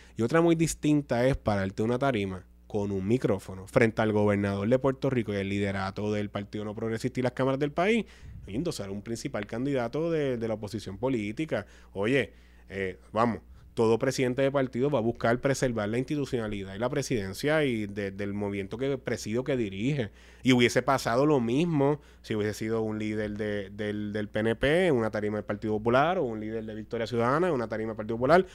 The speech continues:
o viceversa, un líder del Partido Popular en una tarima de Victoria Ciudadana. Un líder con, con relevancia y con prominencia como lo es Ronnie Jarabo, eh, ¿verdad? En, en sus tiempos.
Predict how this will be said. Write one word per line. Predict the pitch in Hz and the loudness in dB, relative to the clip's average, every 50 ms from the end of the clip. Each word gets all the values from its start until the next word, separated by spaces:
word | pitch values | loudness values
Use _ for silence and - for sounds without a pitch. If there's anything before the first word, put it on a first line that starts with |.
| - - - | -20 -18 -6
o | - 117 | -2 0
viceversa, | 113 117 113 - 127 110 113 143 185 196 - 196 170 135 117 107 | 2 2 2 2 2 4 6 4 4 4 4 4 6 6 6 4
un | 107 110 113 113 | 4 2 2 2
líder | 117 117 117 120 | 4 2 2 2
del | 120 117 | 2 0
Partido | - 120 113 120 117 | -2 -2 0 0 0
Popular | 110 117 123 151 | 0 0 -2 -2
en | 190 | -2
una | 190 156 | -2 -4
tarima | 139 123 123 120 120 | -4 -4 -2 -2 -2
de | 117 | -2
Victoria | 110 - 123 113 110 | -2 0 0 0 0
Ciudadana. | 95 107 104 120 151 143 107 - - - - - - - - - - - | 2 2 4 4 4 4 2 0 -6 -20 -20 -20 -20 -20 -20 -20 -6 2
Un | 151 147 | 4 6
líder | 143 147 160 180 | 8 8 6 6
con, | 175 190 160 135 | 6 2 2 2
con | - 139 131 127 117 | 6 6 6 6 8
relevancia | 127 123 120 113 110 110 120 139 143 - 190 | 6 6 6 6 6 8 10 8 10 10 8
y | 185 170 | 8 8
con | - 139 131 127 120 - | 6 4 4 4 4 4
prominencia | 127 120 120 117 113 117 123 120 185 175 | 4 6 6 6 6 6 6 6 4 4
como | 160 151 131 120 | 4 4 2 2
lo | 110 110 104 | 2 2 4
es | 104 107 131 156 165 143 | 4 4 6 6 6 6
Ronnie | 135 120 117 110 | 8 8 8 8
Jarabo, | 107 95 95 107 135 160 147 110 95 - - - | 6 6 8 10 10 10 10 8 4 0 -10 -14
eh, | 98 101 | -12 -10
¿verdad? | 95 92 98 123 156 170 135 | -8 -6 -4 -2 0 4 6
En, | 113 110 113 | 6 6 4
en | 107 101 | 2 0
sus | - 110 - | -2 -4 -2
tiempos. | - 123 131 139 135 - - 90 | 4 4 6 6 4 2 -4 -12